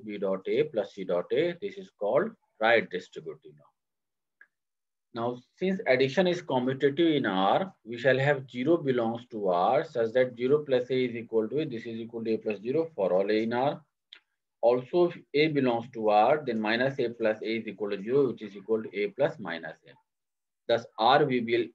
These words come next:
will be an abelian group with respect to addition. The element zero in R will be the additive identity. It is called the zero element of the ring.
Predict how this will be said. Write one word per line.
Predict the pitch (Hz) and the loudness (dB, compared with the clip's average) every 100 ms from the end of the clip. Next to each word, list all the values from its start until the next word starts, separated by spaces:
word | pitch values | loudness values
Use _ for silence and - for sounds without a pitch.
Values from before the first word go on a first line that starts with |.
| - | -4
will | 127 123 | -2 0
be | 123 | 0
an | 110 | 0
abelian | 95 101 113 139 | 0 0 2 2
group | 147 165 | 0 -2
with | 123 | -2
respect | 110 - 117 113 | -6 -2 -2 0
to | 117 | 2
addition. | 98 85 - 95 98 - _ _ _ _ _ _ | 2 0 -8 -12 -12 -16 _ _ _ _ _ _
The | 107 | 2
element | 117 131 131 | 2 0 -2
zero | 123 135 | 0 4
in | 147 143 | 4 4
R | 139 139 | 2 2
will | 117 107 | 0 -2
be | 110 | -2
the | 104 | 0
additive | 87 90 92 104 - 95 | 2 4 2 0 0 2
identity. | 110 117 117 135 151 151 | 4 2 -4 -4 -4 -6
It | 101 | -12
is | - | -4
called | 98 98 | -2 -2
the | 101 | -4
zero | 92 98 | -4 2
element | 113 110 117 113 | 4 4 0 -2
of | 104 | 0
the | 117 | 0
ring. | 113 127 | -2 -4